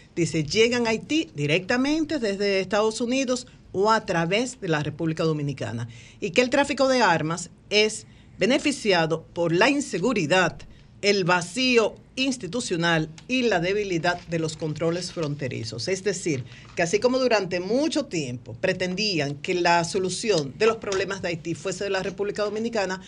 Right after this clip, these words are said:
ahora parece ser que también nos quieren, eh, responsabilizar de las causas de estos problemas.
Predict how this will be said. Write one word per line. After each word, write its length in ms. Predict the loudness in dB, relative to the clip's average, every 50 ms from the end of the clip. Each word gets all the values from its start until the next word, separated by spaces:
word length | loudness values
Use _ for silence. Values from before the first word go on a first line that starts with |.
| -20 -20 -10 -4
ahora 360 | 0 2 2 4 2 2 2
parece 340 | 2 2 2 2 0 -2 -4
ser 260 | -4 -2 -2 -2 -2
que 140 | -2 -4 -4
también 480 | -2 0 0 0 2 2 0 0 0 -2
nos 180 | -2 -4 -2
quieren, 320 | -2 0 0 0 -2 -4 -8 -14 -16 -20 -20 -20 -20 -14 -8 -4
eh, 280 | -2 0 0 0 0 0
responsabilizar 1160 | 0 0 0 0 -4 -8 -6 -4 -4 -4 -2 -2 0 0 0 0 -2 -2 -2 -2 0 0 0 0
de 100 | 0 -2
las 120 | -2 -2
causas 440 | -2 0 -2 0 0 -2 -4 -4 -2
de 160 | 0 0 0
estos 300 | 0 -2 -2 -2 -4 -2
problemas. 580 | -2 -4 -4 -2 -2 -2 -2 -2 -4 -6 -6